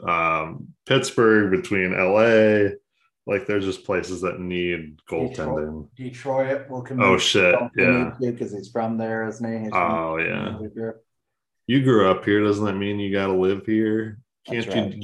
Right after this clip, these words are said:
Speaker 1: get, do us a John Tavares goodie? Um, but yeah, I, I was blown away by the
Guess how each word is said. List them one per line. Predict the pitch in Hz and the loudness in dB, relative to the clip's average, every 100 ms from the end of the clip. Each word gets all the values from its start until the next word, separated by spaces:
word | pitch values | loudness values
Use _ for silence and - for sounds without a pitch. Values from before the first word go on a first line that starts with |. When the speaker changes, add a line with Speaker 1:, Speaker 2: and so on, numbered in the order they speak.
| 110 | 2
Speaker 1:
get, | 107 | 4
do | 110 104 | 2 2
us | 98 | 0
a | 95 90 | -4 -4
John | 95 95 98 | -2 -2 -2
Tavares | 98 95 95 95 98 98 95 - - - 98 | -4 -2 0 0 0 -2 -6 -10 -20 -16 -6
goodie? | 101 107 107 101 _ _ _ _ _ _ - - | -2 0 0 -4 _ _ _ _ _ _ -12 -4
Um, | 92 87 85 82 82 80 - _ _ _ _ _ _ _ _ - - | -2 -2 -4 -8 -12 -16 -20 _ _ _ _ _ _ _ _ -20 -2
but | 127 | 2
yeah, | 160 110 131 104 | 4 4 0 0
I, | 110 | 0
I | |
was | 170 151 104 - _ | 2 2 0 -8 _
blown | 104 107 113 | -4 0 0
away | 110 101 92 | 2 2 0
by | 90 | -4
the | 85 87 87 | -6 -8 -10